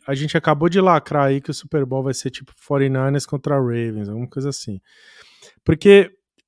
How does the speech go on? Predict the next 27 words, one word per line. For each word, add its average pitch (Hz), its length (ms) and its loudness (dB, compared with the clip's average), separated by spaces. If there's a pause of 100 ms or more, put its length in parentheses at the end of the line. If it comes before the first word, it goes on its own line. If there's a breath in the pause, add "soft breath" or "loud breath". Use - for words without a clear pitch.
(100)
se - 160 0
eu 208 40 6
te 202 100 -8
falar 208 320 6
que 196 100 0
eu 180 80 6
acho 170 200 6
que 170 100 0
esses 147 220 -6
dois 185 280 2
times 185 300 0
ainda 160 340 0 (560)
têm 170 140 2
uns 180 160 4
buracos, 143 580 2
assim, 123 220 -8
eu 135 60 -4
acho 135 180 -6
que - 80 -14
eles, - 340 -12 (400)
vira 160 200 0
e 165 60 4
mexe, 156 280 0
eles 147 100 -8
têm 147 180 -4
sido 135 300 -8
expostos, - 720 -6